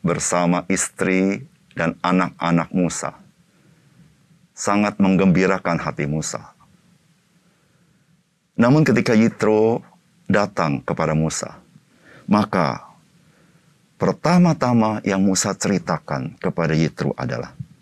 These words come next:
apa yang Tuhan lakukan dan bagaimana Tuhan menyelamatkan mereka. Musa tidak menceritakan bagaimana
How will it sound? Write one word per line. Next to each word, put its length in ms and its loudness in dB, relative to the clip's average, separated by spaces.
apa 720 0
yang 320 2
Tuhan 400 2
lakukan 480 -4
dan 240 6
bagaimana 720 4
Tuhan 500 0
menyelamatkan 920 2
mereka. 480 -8
Musa 400 2
tidak 160 4
menceritakan 1040 0
bagaimana 480 2